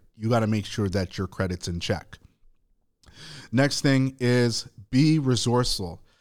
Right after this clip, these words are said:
So I did talk about, yes, you have to sacrifice fun for permanent stability, but it doesn't mean to eliminate all kinds of fun in total. So what has to happen is this. Look on Eventbrite, check your local listings.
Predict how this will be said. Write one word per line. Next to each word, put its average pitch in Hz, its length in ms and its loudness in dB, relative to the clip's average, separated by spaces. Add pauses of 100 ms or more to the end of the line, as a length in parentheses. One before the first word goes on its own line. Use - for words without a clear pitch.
(160)
So - 160 -2
I 123 140 2
did 156 240 0
talk 151 280 2
about, 127 380 4
yes, 120 320 2
you 113 80 4
have 117 200 4
to 117 100 0
sacrifice 117 720 2
fun 98 480 0 (460)
for 101 360 0 (180)
permanent 117 360 2
stability, 104 560 0
but 101 180 -2
it 104 360 -10
doesn't 127 280 0
mean 117 200 0
to - 140 -6
eliminate 107 600 -2 (140)
all 113 640 2
kinds 107 500 -2
of 98 100 -6
fun 98 440 -6
in 92 240 -10
total. 98 500 -2 (380)
So 147 180 2
what 135 240 2
has 156 280 -2
to 127 80 -2
happen 120 440 -2
is 101 160 -2
this. 101 360 -8 (260)
Look 123 200 -4
on 147 120 2
Eventbrite, 113 720 -4
check - 260 -4
your 120 100 -4
local 123 300 -4
listings. 107 520 -4